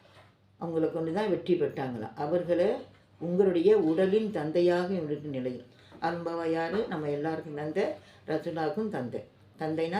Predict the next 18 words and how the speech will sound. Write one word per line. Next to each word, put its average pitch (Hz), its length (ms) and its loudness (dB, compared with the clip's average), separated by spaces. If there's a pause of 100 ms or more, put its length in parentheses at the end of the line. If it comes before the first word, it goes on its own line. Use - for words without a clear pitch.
தகப்பனார். 135 520 -6 (640)
அப்புறம் 170 400 -4
உங்களை 175 320 0
கொண்டே 160 440 0
இறைவனின் 170 560 0
நண்பர் 160 360 -2 (340)
இப்ராஹிம் 170 480 0
அலைஹிஸ்ஸலாத்து 156 560 -2
வஸ்ஸலாம் 151 400 -6
அழைத்தார்கள், 151 640 -2 (460)
இதனால் 160 500 0
நெருப்பு 160 340 -4
குளிர்ச்சியாக 160 680 -2
மாறியது, 151 520 0 (460)
உங்களின் 196 460 2
பிரகாச 180 500 -2 (100)
ஒளியை 165 320 0
கொண்டே 156 360 0